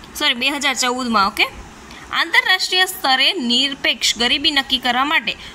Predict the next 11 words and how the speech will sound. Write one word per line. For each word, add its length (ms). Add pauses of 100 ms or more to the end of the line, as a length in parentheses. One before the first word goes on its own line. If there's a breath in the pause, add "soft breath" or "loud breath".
(140)
વર્ષ 300
બે 120
હજાર 300
પંદરમાં 600
દૈનિક 360
આવકનું 420
કયું 300 (240)
ધોરણ 320
નક્કી 320
કરવામાં 640
આવ્યું 420